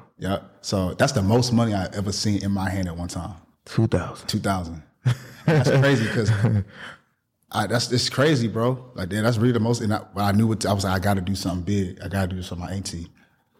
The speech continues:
Speaker 1: It was hard though, 'cause in Green Bay, Wisconsin, Milwaukee, Wisconsin, Wisconsin's actually ranked the number one worst place for a black man to grow up. There's no opportunity out there.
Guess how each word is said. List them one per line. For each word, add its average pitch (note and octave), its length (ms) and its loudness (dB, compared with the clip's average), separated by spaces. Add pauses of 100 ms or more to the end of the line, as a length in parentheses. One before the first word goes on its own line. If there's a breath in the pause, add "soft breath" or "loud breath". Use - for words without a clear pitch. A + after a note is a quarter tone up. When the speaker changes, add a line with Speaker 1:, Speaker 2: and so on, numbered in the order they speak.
(260 soft breath)
Speaker 1:
It A2 60 -4
was G#2+ 140 2
hard G#2 320 2
though, F2 160 -4
'cause F#2+ 200 -4
in G2 60 0
Green A2 240 2
Bay, A2+ 80 4
Wisconsin, G#2+ 640 0
Milwaukee, A2 400 2
Wisconsin, G#2+ 520 0
Wisconsin's C#3 460 2
actually C3 280 0
ranked A#2+ 200 0
the A2+ 60 -6
number A2 240 -2
one G#2 200 -4
worst G2+ 500 -6
place G#2 200 -2
for G2 80 -4
a F#2+ 60 -2
black G2 260 -4
man F#2+ 180 -4
to F2 60 -8
grow F2+ 200 -10
up. E2 140 -12 (840)
There's G2 180 0
no A2+ 140 6
opportunity F#2+ 520 -2
out - 140 -16
there. F2 240 -18